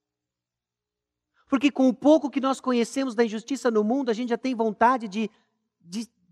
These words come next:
de sair daqui. Senhor, volta logo. E a gente conhece só um pouquinho da injustiça desse mundo. O Senhor conhece todos os bastidores, todos os intentos do coração,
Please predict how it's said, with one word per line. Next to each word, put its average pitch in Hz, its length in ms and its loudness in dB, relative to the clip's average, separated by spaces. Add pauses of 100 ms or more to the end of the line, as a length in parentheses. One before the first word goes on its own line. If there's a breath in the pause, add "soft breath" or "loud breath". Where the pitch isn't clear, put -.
(160)
de 214 120 -12
sair 240 320 0
daqui. 277 520 -2 (1900)
Senhor, 262 200 -2
volta 262 320 4
logo. 247 540 6 (540)
E 247 60 -2
a - 20 -2
gente 254 200 -6
conhece 285 300 2
só 302 220 0
um 302 60 -4
pouquinho 294 1200 -4
da 220 120 0
injustiça 226 600 -8
desse 185 260 -6
mundo. 147 340 -14 (800)
O 233 80 -2
Senhor 262 360 0
conhece 262 500 -2 (300)
todos 277 400 6
os 202 120 -4
bastidores, 202 1000 0 (320)
todos 277 460 6
os 208 160 -4
intentos 214 420 -2
do 185 120 -6
coração, 190 600 -2